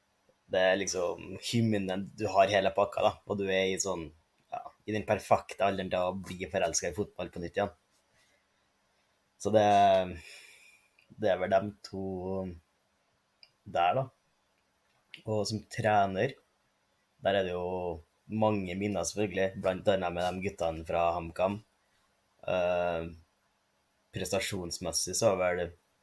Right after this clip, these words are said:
Obos Cup-finale med Vålerenga-laget. Det er dessverre en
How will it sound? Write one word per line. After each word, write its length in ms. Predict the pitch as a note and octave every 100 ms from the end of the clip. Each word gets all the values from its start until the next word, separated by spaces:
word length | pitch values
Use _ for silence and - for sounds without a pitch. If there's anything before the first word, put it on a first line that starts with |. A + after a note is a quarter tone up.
| _ _ _ -
Obos 360 | G2 F2+ F#2
Cup-finale 720 | - F2+ - - F2+ E2+ E2 E2
med 480 | F2 F2 E2+ F2 F2+
Vålerenga-laget. 840 | G2 F#2 F2+ F2+ F2 E2+ F#2 A#2 - - _ _ _ _ _ _ _ _
Det 140 | -
er 360 | F2 F2 F2 E2+
dessverre 460 | F2+ - F#2 E2+ F2+
en 120 | F2